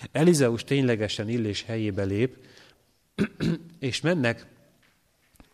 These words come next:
városról városra. Először mennek, ugye, Bételbe, aztán mennek Jerikóba, aztán mennek a Jordán folyóhoz Illéssel. És Illés mindig mondja Elizeusnak, hogy: „Elizeus, te maradj itt, mert nekem dolgom van,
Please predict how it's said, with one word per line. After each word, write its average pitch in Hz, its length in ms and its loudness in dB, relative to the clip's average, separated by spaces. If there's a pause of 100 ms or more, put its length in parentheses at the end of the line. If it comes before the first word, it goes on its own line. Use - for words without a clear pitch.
(220)
városról 120 580 2
városra. 127 680 0 (420)
Először 120 440 2
mennek, 120 360 -2
ugye, 107 260 -6 (580)
Bételbe, 123 580 -4
aztán 104 320 -6
mennek 104 320 -4
Jerikóba, 117 560 0
aztán 98 260 -6
mennek 98 300 -4
a 95 40 -6
Jordán 92 360 -4
folyóhoz 92 600 -12 (480)
Illéssel. 98 540 -4
És - 100 -12
Illés 135 320 -2
mindig 113 240 -6
mondja 98 300 -12
Elizeusnak, 110 540 -10
hogy: - 180 -12
„Elizeus, 104 440 -4
te 101 100 -12
maradj 101 380 -8
itt, 123 120 -12
mert 104 140 -10
nekem 95 260 -14
dolgom 117 440 -6
van, 98 240 -8